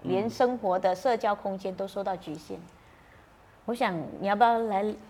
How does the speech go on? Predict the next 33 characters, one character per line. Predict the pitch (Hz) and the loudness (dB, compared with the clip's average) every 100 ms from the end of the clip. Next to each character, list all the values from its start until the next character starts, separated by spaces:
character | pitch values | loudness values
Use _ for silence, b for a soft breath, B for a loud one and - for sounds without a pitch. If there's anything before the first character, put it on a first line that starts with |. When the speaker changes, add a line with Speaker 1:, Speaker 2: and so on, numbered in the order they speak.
| - | 2
Speaker 2:
聊 | 202 185 | 4 4
一 | |
下 | 208 220 | 4 4
这 | 220 | 6
件 | 233 | 4
事 | 226 | 2
情 | 208 190 | -4 0
对 | 190 214 | 4 4
你 | 185 | 4
们 | 170 175 180 | -2 -4 -4
艺 | |
术 | 202 214 | 0 0
工 | 196 196 | 2 0
作 | 208 | 0
者 | 180 151 | 0 -2
的 | 139 | -4
影 | 123 165 170 | -4 -6 -8
响？ | - - - - | -10 -10 -14 -2
Speaker 1:
其 | 160 | 2
实 | 165 233 - - | 4 2 -2 -4
在 | - 214 202 | 6 8 8
年 | 135 113 | 6 4
尾 | 123 101 | 4 2
了 | 87 | 0
嘛， | 82 90 | -2 -2
我 | 101 | 2
们 | 113 | 4
都 | 117 | 4
是 | 104 123 117 | 4 2 2
hope | 127 - | 0 2
for | 104 | 0
the | 87 | 2
best， | 90 98 - | 0 0 -2